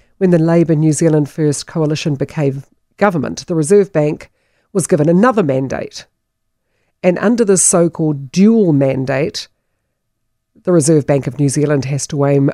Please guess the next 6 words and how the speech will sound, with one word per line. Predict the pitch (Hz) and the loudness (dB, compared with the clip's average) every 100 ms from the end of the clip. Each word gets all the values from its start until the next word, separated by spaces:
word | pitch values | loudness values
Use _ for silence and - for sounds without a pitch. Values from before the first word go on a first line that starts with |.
| - | -4
for | - 147 | -10 -10
price | - - 214 240 | -6 0 0 0
stability | - - 139 143 185 170 - 113 151 - _ _ _ _ - | -6 -4 -2 0 0 0 -4 -6 -6 -10 _ _ _ _ -4
and | 202 190 165 | -2 -2 -4
full | - 151 | -6 -4
employment. | 143 143 - 247 196 - - | -2 -4 0 2 4 0 -10